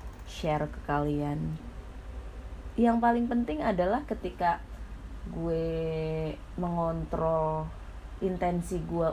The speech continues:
untuk tidak beli sesuatu, adalah gue lebih menghargai value dari barang yang gue punya, value dari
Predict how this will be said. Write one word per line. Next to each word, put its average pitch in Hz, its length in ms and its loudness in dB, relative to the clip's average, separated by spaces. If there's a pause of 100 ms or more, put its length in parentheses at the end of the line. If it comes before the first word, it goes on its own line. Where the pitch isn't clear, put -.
untuk 165 400 -4
tidak 165 320 0 (240)
beli 165 320 0
sesuatu, 175 640 -2 (1600)
adalah 202 260 8
gue 202 200 4 (120)
lebih 202 160 2
menghargai 185 800 4 (1120)
value 196 500 6
dari 185 240 4
barang 175 320 4
yang 202 160 2
gue 175 160 2
punya, 180 320 0 (1600)
value 196 380 6
dari 190 260 6